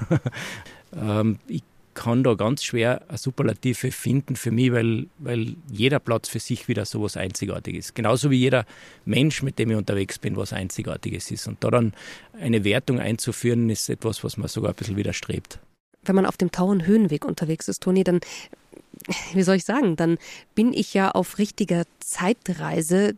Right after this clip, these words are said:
Speaker 2: denn diesen Weg gibt's ja schon sehr, sehr viel länger, als man vielleicht denkt.
Speaker 1: Ja, das stimmt. Also den gibt's seit mindestens zweitausend Jahren, eigentlich schon länger wahrscheinlich. Also die, den Tauernhöhenweg in der Form nicht, weil der ja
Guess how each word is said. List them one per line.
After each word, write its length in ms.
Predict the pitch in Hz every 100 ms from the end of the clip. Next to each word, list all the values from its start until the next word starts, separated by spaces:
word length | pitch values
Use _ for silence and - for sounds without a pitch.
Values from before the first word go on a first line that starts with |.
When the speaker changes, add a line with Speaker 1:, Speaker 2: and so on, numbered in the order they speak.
| -
Speaker 2:
denn 200 | 185 180 _ _ _
diesen 320 | 190 185 190 170
Weg 260 | 208 -
gibt's 260 | 220 208 -
ja 120 | 190
schon 500 | - 185 180 175 - -
sehr, 460 | 175 - 196 202 214
sehr 220 | 190 202
viel 260 | - 202 170
länger, 340 | 170 196 -
als 240 | 208 -
man 140 | 196 180
vielleicht 420 | - 170 165 - -
denkt. 360 | 233 170 - - _ _ -
Speaker 1:
Ja, 240 | - 123
das 140 | 131 -
stimmt. 360 | - 127 -
Also 180 | 104 104
den 200 | 101 104
gibt's 240 | 107 -
seit 280 | - 107 - - - - -
mindestens 580 | 143 123 143 - 101 -
zweitausend 560 | 104 101 110 104 98
Jahren, 300 | 87 95 156 123
eigentlich 260 | 123 110 -
schon 140 | 110
länger 380 | 98 98 135 135
wahrscheinlich. 520 | 117 - 123 123 -
Also 180 | 120 -
die, 380 | - 98 95 - -
den 360 | 147 - 113 -
Tauernhöhenweg 680 | 98 123 123 117 127 113
in 100 | 110
der 140 | 104 101
Form 240 | - 120
nicht, 320 | 110 165 -
weil 160 | 120 113
der 180 | 107 113
ja 180 | 120